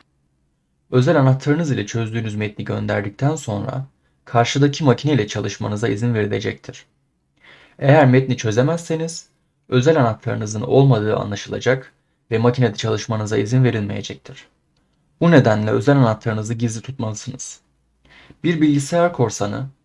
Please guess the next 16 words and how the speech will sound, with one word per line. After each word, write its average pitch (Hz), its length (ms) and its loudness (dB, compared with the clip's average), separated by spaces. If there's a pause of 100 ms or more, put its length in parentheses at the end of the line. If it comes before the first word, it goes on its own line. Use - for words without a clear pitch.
(260)
özel 143 280 4
anahtarınızı 110 760 -4 (140)
ele 127 140 0
geçirirse 151 760 -4 (160)
sizin 127 300 -4
yerinize 110 460 0
karşı 117 340 -2
makineye 113 400 0
bağlanabilir. 110 640 -2 (880)
Siz 123 440 4 (340)
karşı 131 360 2
makineye 113 380 0
bağlandıktan 104 580 0
sonra 113 480 -8 (200)
istediğiniz 139 560 4
işlemleri 107 600 -4